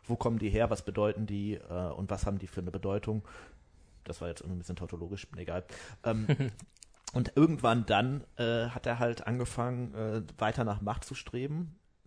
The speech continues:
Speaker 1: Das fällt auch mit seinem, äh, Zeitpunkt zusammen, wo er angefangen hat zu rauchen. Ähm, und dann die, äh, Guten irgendwann, äh, verraten.
Speaker 2: Ja, soweit erstmal, äh, sehr treffend,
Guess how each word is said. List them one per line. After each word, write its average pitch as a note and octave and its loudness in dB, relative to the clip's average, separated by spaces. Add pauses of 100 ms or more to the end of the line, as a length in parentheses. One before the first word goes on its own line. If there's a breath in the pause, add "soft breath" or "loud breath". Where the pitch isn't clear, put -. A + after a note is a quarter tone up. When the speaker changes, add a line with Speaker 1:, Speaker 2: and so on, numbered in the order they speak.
(300)
Speaker 1:
Das - -8
fällt B2 6
auch A2+ 2
mit A#2 -4
seinem, G#2 0
äh, F#2+ 0
Zeitpunkt - -2
zusammen, G2+ -2
wo G2+ 0
er E2 0
angefangen G2+ -4
hat G2+ -6
zu - -18
rauchen. - -4 (640 loud breath)
Ähm, G#2 -2
und A2 -2
dann A#2+ 0
die, A#2+ -6
äh, A#2 -6 (560)
Guten C#3+ -12
irgendwann, B2+ -6
äh, C3 -8
verraten. - -6 (2000 loud breath)
Speaker 2:
Ja, A2+ 0 (140)
soweit C#3 4
erstmal, B2 0
äh, A#2+ -8 (1200)
sehr B2 0
treffend, - -4